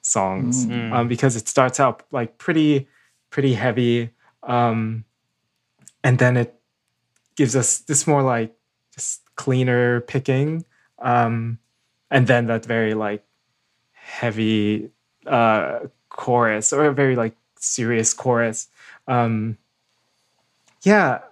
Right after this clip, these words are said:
Speaker 1: I, I felt like Jaeyoung's voice, it, it carried some, it, it feel like it had some more weight, or, like, it had some gravitas in this song. Uh, it, it,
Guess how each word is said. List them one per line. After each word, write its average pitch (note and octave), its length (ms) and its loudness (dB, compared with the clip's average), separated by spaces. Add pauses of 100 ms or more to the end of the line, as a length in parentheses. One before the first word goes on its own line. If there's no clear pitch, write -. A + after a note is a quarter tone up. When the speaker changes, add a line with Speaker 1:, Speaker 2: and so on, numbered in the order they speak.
Speaker 1:
I, D#3 460 0 (460)
I C#3 60 -2
felt D#3 300 2
like C#3+ 300 2 (540)
Jaeyoung's C#3 760 0 (120)
voice, C3 680 0 (120)
it, D3 220 0
it D3+ 220 -4 (320)
carried C#3+ 460 4
some, A#2 520 -6 (340)
it, F3 180 0
it - 140 2
feel A#3 160 4
like G#3 180 4
it D3+ 80 0
had C#3 260 0
some C#3 120 -6
more B2 140 -2
weight, A2+ 340 -6 (100)
or, C3 100 -6
like, B2 280 -6 (100)
it C#3 220 -12
had - 240 -10
some C3 120 -8
gravitas A2+ 680 -4
in G#2+ 100 -12
this A2 140 -10
song. G#2+ 340 -10 (380)
Uh, B2+ 260 -2
it, C3 220 -2
it, C#3 140 -6